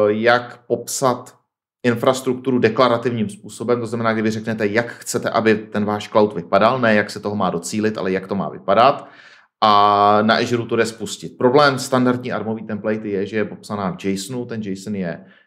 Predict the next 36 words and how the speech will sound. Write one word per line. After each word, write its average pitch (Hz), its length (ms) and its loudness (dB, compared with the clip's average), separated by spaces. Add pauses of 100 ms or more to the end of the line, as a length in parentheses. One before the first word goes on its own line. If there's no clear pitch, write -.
hnusnej 127 840 0
a - 160 0
ještě 110 240 -8
je 107 280 0
jako 110 300 -2
velmi 107 680 0 (680)
svérázně 113 640 2
verzovaný. 117 720 2
Pokud 107 300 -12
jste - 480 -8
někdy 101 320 -4
s - 140 -16
tím 107 120 -8
přišli 101 300 -10
do 95 100 -4
styku, 113 480 -6
tak 107 220 -8
víte, 101 220 -8
o 104 100 -2
čem 107 200 -8
mluvím. 95 320 -4
Ty, 104 100 -2
kolikrát 95 420 -6
ty 98 120 -6
verze, 98 360 -2
eh, - 1120 -6
jako - 200 -12
jsou, 92 220 -8
jsou, 101 340 -2
jsou 104 200 -6
neúplně 101 300 -2
kompatibilní 113 680 -2
nebo 101 180 -2
hezky, 101 360 -10
hezky 110 220 -12
popsaný. 131 600 -6